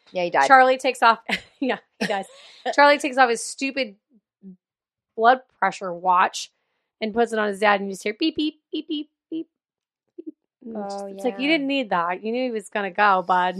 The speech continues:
Speaker 2: <laughs> I'm sorry." Another dumb idea. That's not gonna
Speaker 1: Technology,
Speaker 2: save, <laughs>
Speaker 1: technology.
Speaker 2: it's not gonna save your dad.
Speaker 1: Like, just mushes his iPhone against his dad's face.
Speaker 2: <laughs>
Speaker 1: This'll help. It helps me.
Speaker 2: <laughs> Makes me feel better.
Speaker 1: <laughs>
Speaker 2: Anyways,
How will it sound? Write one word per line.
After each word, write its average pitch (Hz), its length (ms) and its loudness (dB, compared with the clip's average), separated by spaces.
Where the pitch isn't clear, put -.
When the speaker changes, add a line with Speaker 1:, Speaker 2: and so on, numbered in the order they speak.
Speaker 2:
<laughs> - 80 -18
I'm 233 100 -8
sorry." 247 640 0
Another 269 320 2
dumb 226 220 -6
idea. - 560 -4
That's - 160 0
not 330 200 8
gonna 302 180 4
Speaker 1:
Technology, - 80 -4
Speaker 2:
save, 247 240 6
<laughs> 262 240 4
Speaker 1:
technology. - 0 -
Speaker 2:
it's - 140 -16
not 294 180 6
gonna 277 240 0
save 226 320 0
your 233 100 -6
dad. 202 420 -2
Speaker 1:
Like, 262 180 -4
just 254 200 -6
mushes 190 520 -6
his 180 160 -6
iPhone 170 480 2
against 165 380 -8
his 170 140 -18
dad's 156 460 -4
face. - 560 -4
Speaker 2:
<laughs> - 40 -18
Speaker 1:
This'll 247 340 -4
help. 208 240 2
It 226 60 0
helps 240 260 0
me. 226 500 -4
Speaker 2:
<laughs> - 760 -4
Makes 262 300 -2
me 269 220 -4
feel 240 240 -2
better. 202 640 2
Speaker 1:
<laughs> 202 360 6
Speaker 2:
Anyways, 208 680 -8